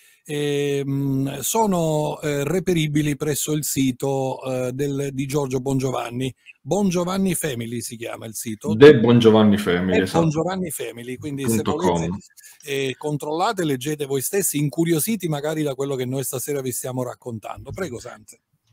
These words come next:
Speaker 2: Allora, ehm, Setum Shenar comunica: "Avete dimenticato la bestia che viene dal mare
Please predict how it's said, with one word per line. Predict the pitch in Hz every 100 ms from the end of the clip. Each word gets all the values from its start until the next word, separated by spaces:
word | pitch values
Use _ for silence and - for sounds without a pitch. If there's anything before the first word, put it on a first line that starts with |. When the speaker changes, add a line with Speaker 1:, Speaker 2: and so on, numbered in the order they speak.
| _ - _ _ _ _
Speaker 2:
Allora, | - 117 110 95 90 - -
ehm, | 110 110 110 107 107 104 104 101 101 98 98 98 92 92 92 90 95 - - - _
Setum | - - 156 151 135
Shenar | - 117 98 90 87 101 101
comunica: | - 117 110 95 85 80 - - _ _ _ _ _ _ _ _ - - - _ -
"Avete | - 151 147 135 131 98
dimenticato | 117 123 120 120 117 139 117 92 90 - _ - - - -
la | 98
bestia | 101 143 135 139 131
che | 127
viene | 95 117 120 117 -
dal | 95 107 101
mare | 104 104 98 95 87